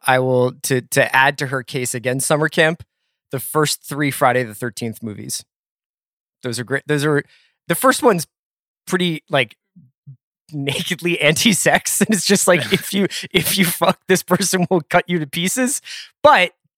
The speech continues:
the Steve Miner ones that come after that are really, like, kind of fun summer movies to me.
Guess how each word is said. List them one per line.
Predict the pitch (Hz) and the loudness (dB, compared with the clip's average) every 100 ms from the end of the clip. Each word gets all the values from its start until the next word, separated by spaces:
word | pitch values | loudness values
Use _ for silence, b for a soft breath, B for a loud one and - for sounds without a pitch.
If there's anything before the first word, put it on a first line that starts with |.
| _ | _
the | 185 180 | -2 -2
Steve | - 247 233 | -2 -4 0
Miner | 196 185 208 | 2 2 2
ones | 214 220 220 | 0 0 0
that | 175 151 | -2 -2
come | 175 | 2
after | 151 160 190 | 2 2 0
that | 185 185 156 | 2 2 2
are | 143 | -2
really, | 143 147 139 | -2 -2 0
like, | 131 127 | -2 -2
kind | 135 120 | -4 -4
of | - | -4
fun | 120 107 | -6 -6
summer | 120 107 117 | -8 -8 -12
movies | 123 131 | -12 -14
to | - | -12
me. | 135 | -14